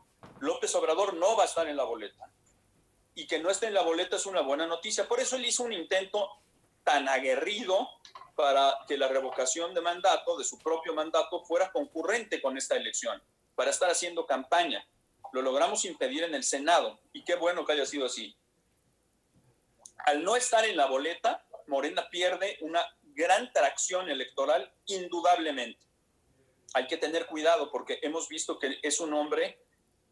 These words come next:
que no se resigna a los mandatos de la ley. Entonces es posible que trate de intervenir en la elección. Cuidado. Quinto y última, esta es la última razón. Viene un voto de castigo.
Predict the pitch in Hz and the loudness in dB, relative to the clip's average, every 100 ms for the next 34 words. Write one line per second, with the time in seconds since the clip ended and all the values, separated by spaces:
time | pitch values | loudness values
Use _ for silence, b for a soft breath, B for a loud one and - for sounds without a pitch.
0 | _ - 123 165 214 196 139 220 226 160 | _ -6 0 2 2 2 0 0 -2 -2
1 | 92 - _ _ - 127 127 123 127 135 | -2 -4 _ _ 2 4 6 4 0 -4
2 | 135 135 160 156 135 123 120 113 - - | -2 0 0 -2 -2 0 0 -2 -10 -16
3 | _ - 143 143 135 - 143 151 156 127 | _ -4 -4 -4 -6 -4 -2 -2 -2 -2
4 | - 156 160 135 127 131 123 127 135 147 | 0 0 0 -2 -2 0 0 -2 -2 -2
5 | 123 117 113 113 - 143 107 - _ _ | 0 2 0 -2 -2 -2 -6 -12 _ _
6 | - 120 131 107 - _ _ _ _ _ | -4 2 4 2 -2 _ _ _ _ _
7 | _ _ _ - B B _ - 240 254 | _ _ _ -20 B B _ -8 -4 -4
8 | - 247 247 - 165 233 214 143 117 131 | -2 0 0 -2 -4 -4 -4 -2 0 0
9 | 160 170 175 160 143 135 139 117 - B | -2 -4 -2 0 2 0 -4 -6 -14 B
10 | B - 254 311 330 247 247 254 151 - | B -10 -2 0 0 0 0 2 0 0
11 | 120 - 135 113 - | -4 -4 -8 -12 -16